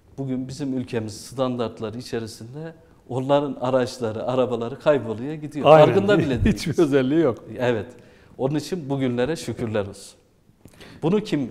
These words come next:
Speaker 1: getirdi?
Speaker 2: Evet.
Speaker 1: Bunu işte ak Parti iktidarı yaptı. Üç kat büyümüşüz. Milli gelirimiz üç kat büyümüş.
Speaker 2: Şu anda da yerel yönetimlerde milletvekilinde olduğu gibi gençlere de kapıyı araladı, değil mi?
Speaker 1: Evet. Bu da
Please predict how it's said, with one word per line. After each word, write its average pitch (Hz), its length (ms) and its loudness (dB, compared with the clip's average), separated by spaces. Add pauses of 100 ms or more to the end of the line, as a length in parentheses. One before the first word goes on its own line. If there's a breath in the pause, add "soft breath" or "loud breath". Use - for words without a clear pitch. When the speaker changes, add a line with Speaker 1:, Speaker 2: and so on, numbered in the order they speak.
(120)
Speaker 1:
getirdi? 113 460 -8
Speaker 2:
Evet. 120 180 2
Speaker 1:
Bunu 135 80 -4
işte 135 240 -8
ak - 200 -10
Parti 107 300 -8
iktidarı 101 500 -12
yaptı. - 360 -20 (1200)
Üç - 440 -8
kat - 440 -10
büyümüşüz. 110 720 -10
Milli 104 340 -8
gelirimiz 104 560 -12
üç - 160 -20
kat - 160 -16 (120)
büyümüş. - 400 -20 (520 soft breath)
Speaker 2:
Şu 170 200 8
anda 180 200 8
da 170 80 8
yerel 160 340 8
yönetimlerde 156 760 4
milletvekilinde 143 760 0
olduğu 143 300 0
gibi 123 140 -4
gençlere 139 500 2
de 139 120 0
kapıyı 131 380 -2
araladı, 110 420 -4
değil 156 160 -2
mi? 104 100 -6 (100)
Speaker 1:
Evet. 123 400 -4 (760 soft breath)
Bu 139 100 -2
da 143 240 2